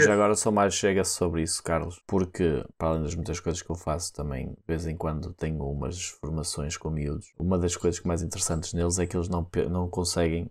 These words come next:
é um, porque não conseguem mesmo, é pensar a cinco minutos à frente. E aquilo do que estavas a falar do King Making, eles normalmente pensam muito no imediato.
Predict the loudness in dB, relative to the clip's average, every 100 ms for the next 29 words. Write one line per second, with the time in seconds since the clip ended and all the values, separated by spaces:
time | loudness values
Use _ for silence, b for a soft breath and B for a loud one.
0 | -6 -2 -2 -2 -8 -12 -4 -4 -2 -4
1 | -2 -2 -2 -2 -4 -6 -6 -6 -2 -2
2 | 0 0 2 2 0 0 -2 -2 -2 -2
3 | -2 -4 -8 _ _ 0 2 2 0 -2
4 | -2 -2 0 0 0 -4 -2 -2 -2 -4
5 | -2 0 0 -2 -2 -2 0 0 2 2
6 | 2 2 0 0 0 0 0 2 2 4
7 | 2 0